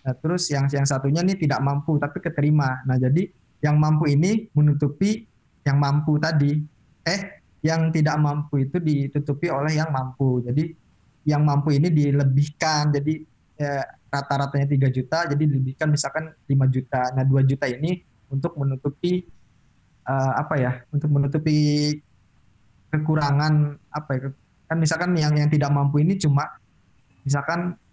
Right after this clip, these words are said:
bisa membayar cuma satu juta. Nah, jadi yang dua juta ini buat dia. Jadi saling bantu. Nah, istilahnya itu. Jadi ya, yang, yang saya pahami itu, itu.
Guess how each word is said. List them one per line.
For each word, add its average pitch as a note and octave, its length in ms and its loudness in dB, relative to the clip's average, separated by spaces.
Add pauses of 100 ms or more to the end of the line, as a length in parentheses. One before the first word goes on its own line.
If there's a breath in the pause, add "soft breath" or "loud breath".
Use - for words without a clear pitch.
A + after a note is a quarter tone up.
(120)
bisa D3+ 240 0
membayar D3 320 2
cuma D3+ 160 0
satu D3+ 240 0
juta. C3 400 0 (240)
Nah, B2+ 80 0
jadi C#3+ 240 2
yang E3+ 80 0
dua C#3+ 160 4
juta C#3 160 0
ini C#3+ 160 2
buat C#3+ 320 -2
dia. C#3 240 2
Jadi D3+ 240 -2 (400)
saling D3 320 0
bantu. C#3 560 0 (160)
Nah, B2+ 240 -4
istilahnya D3 480 0
itu. C#3+ 240 -6
Jadi D3+ 240 0
ya, D#3 80 -2
yang, D3+ 240 0
yang C#3+ 160 -2
saya C#3+ 160 -2
pahami C#3+ 320 0
itu, F#3+ 80 -2
itu. D#3 400 0